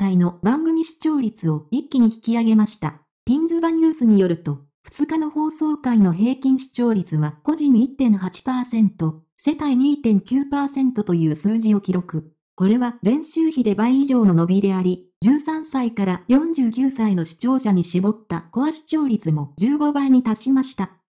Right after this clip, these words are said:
この高いコア視聴率はテレビ局やスポンサーにとって注目すべきポイントであり、ナンバー、愛に対するオファーが今後急増することが期待されます。そして、ナンバー、愛が達成した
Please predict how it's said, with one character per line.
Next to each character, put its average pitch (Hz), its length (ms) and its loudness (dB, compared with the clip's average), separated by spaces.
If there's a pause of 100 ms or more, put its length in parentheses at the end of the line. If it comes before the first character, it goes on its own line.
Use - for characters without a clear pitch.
(100)
こ 220 100 2
の 277 140 4
高 285 260 -2
い 285 100 -2
コ 277 160 0
ア 269 60 0
視 277 140 -12
聴 247 240 -2
率 190 220 -2
は 170 260 -2
テ 214 100 2
レ 277 140 2
ビ 311 100 -2
局 226 300 -2
や 156 220 -4
ス - 120 -16
ポ 294 140 -4
ン 330 100 -2
サ 269 200 -2
ー - 20 2
に 214 120 6
と 240 120 -2
っ - 20 -4
て 240 220 -4
注 277 240 0
目 247 220 2
す 226 140 -6
べ 214 120 0
き 175 180 -4
ポ 233 220 -4
イ 311 100 0
ン 320 100 -6
ト 311 120 -4
で 285 140 -2
あ 247 60 0
り、 196 280 -2 (120)
ナ 254 180 2
ン 294 60 4
バ 202 300 0
ー、 - 240 -6
愛 311 140 0
に 254 160 4
対 240 200 -2
す 254 140 -6
る 208 100 2
オ 214 40 2
フ 220 80 -4
ァ 202 180 2
ー - 20 2
が 165 240 0
今 285 220 0
後 294 120 -4
急 302 220 -2
増 320 180 0
す 311 140 -2
る 311 80 0
こ 311 140 -4
と 294 100 -2
が 240 120 2
期 - 120 -12
待 220 200 0
さ 220 100 -2
れ 202 100 0
ま 196 140 -4
す。 - 200 -20 (300)
そ - 180 -4
し - 120 -10
て、 240 280 -4 (140)
ナ 262 160 2
ン 285 80 6
バ 190 280 0 (200)
ー、 247 60 0
愛 311 140 0
が 240 120 2
達 190 200 -4
成 226 240 -2
し 226 120 -8
た 190 180 -6